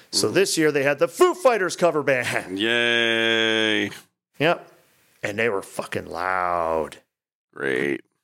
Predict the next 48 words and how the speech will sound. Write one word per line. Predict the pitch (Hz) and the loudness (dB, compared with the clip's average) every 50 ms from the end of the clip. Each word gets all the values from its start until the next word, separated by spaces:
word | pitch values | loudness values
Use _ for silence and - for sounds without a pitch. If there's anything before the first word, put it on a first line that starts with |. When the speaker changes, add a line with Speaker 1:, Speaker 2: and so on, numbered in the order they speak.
| _ | _
Speaker 1:
They | - - 113 120 | -4 -2 0 0
were | 107 104 98 | 0 -2 -2
loud. | 104 107 107 110 107 101 101 98 98 - | 0 0 0 0 0 -2 -2 -4 -6 -4
I, | 110 120 127 - - - - - - _ | -4 -4 -6 -6 -10 -20 -20 -20 -16 _
I | - 123 135 | -2 -2 0
went | 147 151 151 156 | 0 0 2 2
up. | 156 156 156 156 - - - - _ _ _ _ | 2 2 2 0 -4 -12 -20 -20 _ _ _ _
They, | 135 143 131 | -2 0 0
they | 110 123 135 | 2 0 0
were, | 127 120 117 | 0 0 -2
like, | 110 - - | -4 0 2
right | 151 190 220 | 2 2 2
next | 190 151 - - | 2 -2 -2 0
to | - 147 | 0 0
the | |
elevator. | 127 127 135 127 - 139 117 113 156 160 123 107 - - _ _ | 2 2 0 0 0 -2 -2 0 0 -2 -2 -4 -10 -18 _ _
<laughs> | _ - | _ -2
They're | 143 139 | -2 0
playing. | - 147 143 135 131 135 - | 2 0 0 0 0 -2 -4
I | 127 123 | -4 0
get | 110 165 175 | 0 0 0
in | 156 | 0
the | 156 147 | 0 0
elevator. | 147 151 151 135 147 151 151 127 | 2 2 2 2 2 2 2 2
I | 123 | 0
go | 117 143 147 147 | 0 2 2 0
up | 147 | 2
to | - 147 | 0 -2
the | 131 - | -2 -2
fourth | - 143 143 147 139 | 0 2 2 2 2
floor. | 143 - 147 147 147 147 | 2 2 2 2 2 2
Get | - 139 135 135 | 0 0 2 2
out. | 143 123 | 2 0
I | - | -2
could | - - - | -6 -4 -4
still | - - 131 113 | -2 0 -2 -2
hear | 101 101 95 92 | 0 0 0 -2
them. | 107 104 - _ _ _ _ _ _ _ _ _ _ - - | -2 -6 -14 _ _ _ _ _ _ _ _ _ _ -14 -12
Speaker 2:
Oof. | 104 104 101 95 - - _ _ _ _ _ _ _ _ _ _ _ _ _ _ _ _ | -12 -12 -12 -14 -20 -20 _ _ _ _ _ _ _ _ _ _ _ _ _ _ _ _
Speaker 1:
Luckily, | 165 - 202 - 160 156 143 135 127 | 0 0 0 2 0 0 0 0 2
we | 123 135 | 2 0
were | 131 120 120 | 2 2 2
nowhere | 120 120 117 110 107 | 0 0 0 0 0
near | 104 104 101 98 | 0 0 -2 -2
the | 104 117 | 0 0
elevator, | 147 139 113 101 104 95 92 98 | 0 0 0 -2 -4 -4 -4 -4
our | 107 98 92 | -4 -4 -4
room. | 90 90 85 82 78 | -4 -6 -8 -10 -12